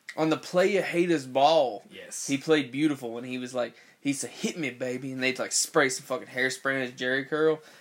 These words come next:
Speaker 1: God damn, I love that
Speaker 2: Yeah,
Speaker 1: fucking
Speaker 2: he was
Speaker 1: shit.
Speaker 2: talking, uh, I was watching that episode last night, and he was talking about Chappelle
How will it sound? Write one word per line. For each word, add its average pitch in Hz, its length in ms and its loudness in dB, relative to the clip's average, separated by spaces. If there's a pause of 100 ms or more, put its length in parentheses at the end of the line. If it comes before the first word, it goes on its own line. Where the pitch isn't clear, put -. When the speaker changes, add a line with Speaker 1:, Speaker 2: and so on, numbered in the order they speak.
(220)
Speaker 1:
God 127 340 0
damn, 120 260 -4
I 123 60 -10
love 120 180 -6
that 123 180 -8
Speaker 2:
Yeah, - 100 -6
Speaker 1:
fucking 110 120 -2
Speaker 2:
he 156 60 2
was 190 100 2
Speaker 1:
shit. - 80 -2
Speaker 2:
talking, 175 440 0
uh, 123 380 -4
I 127 80 0
was 131 180 0
watching 143 300 -2
that 117 120 -2
episode 110 360 -4
last 104 300 -8
night, 107 360 -8 (500)
and 107 140 -2
he 110 60 -6
was 113 120 -6
talking 120 260 -2
about 104 220 -4
Chappelle 107 600 -4